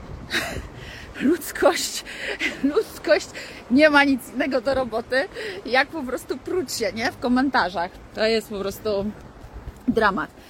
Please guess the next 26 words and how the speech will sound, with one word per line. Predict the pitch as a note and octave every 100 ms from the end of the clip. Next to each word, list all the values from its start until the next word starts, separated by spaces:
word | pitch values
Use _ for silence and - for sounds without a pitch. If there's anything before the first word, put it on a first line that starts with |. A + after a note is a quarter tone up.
| - -
A | F3+
jeszcze | A3 A#3+
wracając | G#3+ A3 A#3 A3 G#3
do | G#3+
słuchawek, | - G#3 F#3+ G#3+ G#3 -
moim | A3+ G#3
zdaniem | F#3+ G#3 G#3+
nie | A3+
ma | G#3+
nic | A3+ -
złego | A3+ F#3+ A#3+ - - - - - - - - -
w |
jeżdżeniu | B3 A#3 A#3 A#3 A3+
w |
słuchawkach. | - A3 A#3+ - A3+ - - - A3
Dlaczego? | A3 - G#3 G#3 - -
Dlatego, | - G#3 A#3 F#3 G#3+ - - - -
że | A3
gdyby | F#3+ B3 F4+
ludzie | E4 C4 G#3+
się | A3+
trochę | - C4
bardziej | B3 D4 C#4+ C4+
interesowali | B3+ C4 A#3 - G3+ C4 A#3+ D3 - - - - F3+
dookoła | A3 - B3+ G#3 - - -
życiem, | F#3 A#3+ - -